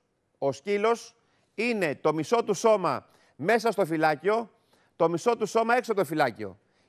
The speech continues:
Είναι ένα ήρεμο σκυλί. Γιατί είναι ένα ήρεμο σκυλί;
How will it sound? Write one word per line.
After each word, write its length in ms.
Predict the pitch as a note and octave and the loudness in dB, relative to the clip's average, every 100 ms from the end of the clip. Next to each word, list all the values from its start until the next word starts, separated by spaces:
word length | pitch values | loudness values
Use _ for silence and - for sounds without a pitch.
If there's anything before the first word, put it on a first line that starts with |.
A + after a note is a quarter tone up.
| _ | _
Είναι 320 | F3 A3+ A#3+ | -6 -2 0
ένα 320 | A#3+ C4 B3 B3+ | 0 2 2 2
ήρεμο 440 | D4 C4 G#3+ F#3 | 2 0 0 -4
σκυλί. 580 | - E3 D#3 D3+ G2 - | -4 -2 -2 -2 -4 -10
Γιατί 420 | A2+ F#3 F#3 A3 | -2 0 0 -2
είναι 120 | C#4 | -2
ένα 220 | C4 A3 G3 | 2 2 2
ήρεμο 300 | F#3 D#3+ D3 | 0 -2 -6
σκυλί; 480 | - D3 C3+ G2 | -6 -4 -6 -8